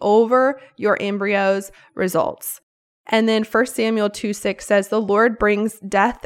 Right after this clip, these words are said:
and makes alive. He brings down to the grave and raises up." And again, that's just God's word, where it says specifically that is the Lord alone who is in control of our days.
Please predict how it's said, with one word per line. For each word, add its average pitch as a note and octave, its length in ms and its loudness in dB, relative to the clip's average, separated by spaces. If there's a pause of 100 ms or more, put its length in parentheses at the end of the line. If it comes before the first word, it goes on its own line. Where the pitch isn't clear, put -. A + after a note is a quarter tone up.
and G#3+ 220 0
makes F#3+ 340 -6 (160)
alive. F#3+ 720 0
He A3+ 260 -6
brings A#3 340 0
down G#3+ 280 2
to A#3+ 100 -8
the D#4 100 0
grave G#3 460 0
and G#3 160 -2
raises F#3 480 -4
up." - 300 -4 (520)
And G#3+ 120 0
again, A#3 520 2
that's F#3 280 -2
just G#3 200 -8
God's G#3 300 0
word, B3+ 460 2
where G3 500 0
it - 220 -6
says B3 600 0
specifically B3+ 760 -4
that F2+ 260 -2
is F#3 320 -2
the F3+ 100 2
Lord G#3+ 320 0
alone B3 500 2
who A3 180 0
is G3+ 160 0
in A3+ 260 -4
control B3+ 480 -2
of G3+ 140 -2
our G3+ 160 0
days. E3 500 -4